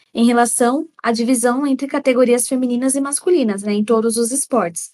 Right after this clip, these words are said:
A conquista, ela foi além disso. Pela primeira vez, todos os países que enviaram delegações para a Olimpíada tinham representantes femininas,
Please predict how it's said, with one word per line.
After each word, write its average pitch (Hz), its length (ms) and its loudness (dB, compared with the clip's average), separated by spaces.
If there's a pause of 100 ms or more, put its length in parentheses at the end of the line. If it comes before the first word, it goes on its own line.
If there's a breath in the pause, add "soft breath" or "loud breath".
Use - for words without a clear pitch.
A 233 160 2
conquista, 294 400 0
ela 294 120 -2
foi 294 220 0
além 320 480 2
disso. 214 540 -4
Pela 247 200 2
primeira 285 440 -2
vez, 220 280 0
todos 320 440 -2
os 330 140 -4
países 233 500 -2
que 240 100 -6
enviaram 202 460 -2
delegações 190 640 -6
para 190 220 -8
a 190 40 -4
Olimpíada 185 640 -6 (340 soft breath)
tinham 254 300 0
representantes 233 840 2
femininas, 247 640 -2